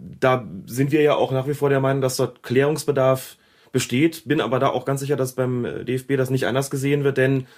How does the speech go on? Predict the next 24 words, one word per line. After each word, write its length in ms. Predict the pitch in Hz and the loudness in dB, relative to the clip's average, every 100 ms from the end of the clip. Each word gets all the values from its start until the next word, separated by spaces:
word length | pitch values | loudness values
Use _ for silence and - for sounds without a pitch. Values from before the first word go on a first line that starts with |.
| - _ - | -20 _ -4
so 200 | 139 143 | 0 2
oft 220 | 160 - | 0 0
wie 100 | 139 | 2
da 480 | 131 147 165 170 - - - - _ _ | 4 4 2 0 -6 -18 -20 -20 _ _
er-, 120 | 131 131 | -4 -2
was 160 | 131 131 | -4 -4
erklärt 420 | 127 135 156 143 | -4 0 0 2
werden 240 | 135 127 123 | 2 2 0
musste 340 | 131 - 117 | -2 0 -2
in 160 | 107 131 | -2 -2
den 120 | 123 | -2
Medien, 580 | 131 151 160 170 175 - _ _ _ _ - | -2 0 0 0 -2 -6 _ _ _ _ -18
so 160 | 117 120 | -4 0
oft 160 | 139 | 0
wie 80 | 156 | 2
da 120 | 160 | 2
auch 180 | 143 143 | 2 0
so 180 | - 135 | -2 -2
nachjustiert 720 | 127 135 165 180 165 175 170 | 2 2 2 0 0 0 2
worden 280 | 156 160 165 | 2 4 2
ist, 400 | 160 165 - - 87 76 67 73 - 87 | 0 -2 -6 -10 -14 -14 -16 -18 -18 -6
glaube 320 | 113 131 165 151 | 2 4 4 2
ich, 200 | 135 - | 0 0
dass 440 | 135 131 - - | 0 0 -6 -10